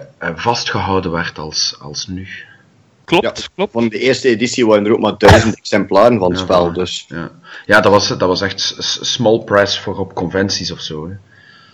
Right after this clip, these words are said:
Speaker 3: Ja.
Speaker 2: Ja, het, eh, was meer, eh, eh, rule testing, hè, en zo,
Speaker 3: Ja.
Speaker 2: en, en, en, en, en
Speaker 3: Ja, de testing misschien niet echt, maar het was gewoon een boekje met regels, zonder verhaal, zonder niets niet.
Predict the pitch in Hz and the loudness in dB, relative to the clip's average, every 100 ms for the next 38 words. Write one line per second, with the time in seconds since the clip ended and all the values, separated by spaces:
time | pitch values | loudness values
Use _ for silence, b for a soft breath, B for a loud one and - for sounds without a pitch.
0 | b b - 113 113 131 180 156 156 160 | b b 4 8 10 10 8 4 2 2
1 | 160 151 151 143 127 143 151 - B B | 2 2 4 4 2 0 0 0 B B
2 | B 139 135 135 139 151 185 - 202 - | B 2 6 6 6 8 8 8 6 6
3 | 175 151 175 220 190 196 226 185 156 151 | 6 2 2 0 2 2 0 0 -2 -2
4 | - 139 131 135 135 135 139 135 139 - | -4 -6 -6 -4 -6 -6 -8 -8 -10 -8
5 | 113 117 131 - 101 107 - 139 - 170 | 4 8 10 8 4 -2 6 6 8 6
6 | 165 156 - 151 139 123 175 - 131 120 | 6 4 4 4 8 8 8 4 6 8
7 | 90 - - 123 - 123 151 117 120 143 | 6 -2 2 4 8 8 10 8 6 4
8 | 127 110 104 135 151 139 - 123 117 110 | 8 8 10 10 10 8 8 8 8 6
9 | 87 107 139 139 120 120 107 117 143 - | 6 10 12 10 10 8 8 6 6 6
10 | 156 170 - | 6 6 0